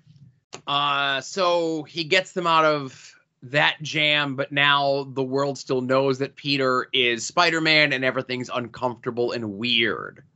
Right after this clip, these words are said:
Um, Peter goes to school and everyone's treating him r-, very oddly, very strangely.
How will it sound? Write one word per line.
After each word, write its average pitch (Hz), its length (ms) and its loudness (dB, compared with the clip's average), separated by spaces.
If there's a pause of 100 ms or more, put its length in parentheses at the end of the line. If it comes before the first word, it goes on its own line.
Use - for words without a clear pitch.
(840)
Um, 113 580 4
Peter 131 280 4
goes 127 240 4
to 110 80 -10
school 160 760 6 (460)
and 131 520 4
everyone's 127 480 -2
treating 135 340 0
him 127 120 0
r-, 123 180 -6
very 123 360 2
oddly, 120 520 2
very 113 240 -2
strangely. 120 1000 0